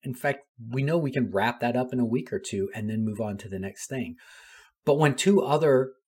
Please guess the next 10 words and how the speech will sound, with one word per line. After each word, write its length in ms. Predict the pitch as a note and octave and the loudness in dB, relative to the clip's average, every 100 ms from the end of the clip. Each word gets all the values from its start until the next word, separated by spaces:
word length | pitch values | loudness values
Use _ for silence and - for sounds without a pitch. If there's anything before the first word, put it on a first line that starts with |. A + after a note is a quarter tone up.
| _ _ _ _ - | _ _ _ _ 0
instructional 640 | A#2+ - C#3+ C3+ - B2 | 0 2 0 0 0 2
leadership 420 | A#2 A2 - - | 2 0 -4 -6
team 180 | - A#2 | -2 0
members 320 | A2+ G#2 G2 | 2 0 -2
come 220 | - C3+ | -4 -2
in 240 | C3+ A2 G2+ _ | 0 0 -2 _
and 180 | B2+ B2 | 2 2
offer 500 | C3+ C3+ C#3+ A2+ - - | 2 0 2 0 -2 0
differing 360 | C3 C#3+ B2 | 0 2 0
feedback, 580 | - E3 E3+ G#2 F#2 - | 0 -2 0 -2 -4 -10